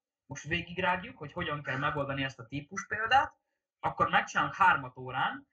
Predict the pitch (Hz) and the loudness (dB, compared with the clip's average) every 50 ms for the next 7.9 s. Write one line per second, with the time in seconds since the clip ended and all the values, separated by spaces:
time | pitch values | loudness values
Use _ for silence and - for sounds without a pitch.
0 | _ _ - 202 240 233 190 185 165 143 147 - - - 208 185 160 143 135 135 | _ _ -2 -2 -2 0 0 -2 -2 -2 -4 -8 -10 -8 -4 -2 -2 -2 -2 -4
1 | 127 - - - 143 139 139 143 151 156 - - 170 170 170 185 190 202 233 269 | -6 -8 -8 -8 -8 -4 -2 0 -2 -2 0 2 2 2 2 0 -2 0 0 -2
2 | - - - _ _ _ - - 190 180 - - 160 160 156 156 147 147 143 143 | -2 -2 -8 _ _ _ -6 -4 -4 2 4 4 4 4 4 2 2 2 2 2
3 | - 156 - - 139 135 139 135 127 127 147 190 185 143 131 127 127 - - 151 | -2 -6 -2 0 2 2 2 -2 -4 0 0 2 2 2 2 2 0 -4 -4 -4
4 | 175 185 214 226 240 254 - - 147 - - 285 277 - - 139 131 - - - | -4 -2 0 0 0 0 0 -2 -8 -4 -2 -2 -2 -2 -4 -8 -8 -8 -10 -14
5 | 123 127 131 135 131 127 127 127 131 - 180 202 196 208 202 185 165 - 135 185 | -10 -10 -8 -8 -6 -6 -6 -8 -8 -10 -14 -6 -2 0 0 0 -2 -4 -6 -4
6 | 214 220 208 202 196 208 196 196 190 190 180 - 170 - - - 120 - - 156 | -4 -4 -6 -8 -8 -8 -8 -6 -6 -8 -6 -6 -8 -8 -8 -10 -12 -10 -10 -12
7 | - - - - - - - 208 208 208 208 202 196 185 208 214 - - | -12 -12 -16 -8 -6 -4 -2 -2 -2 0 0 -2 0 0 -2 -2 -2 -6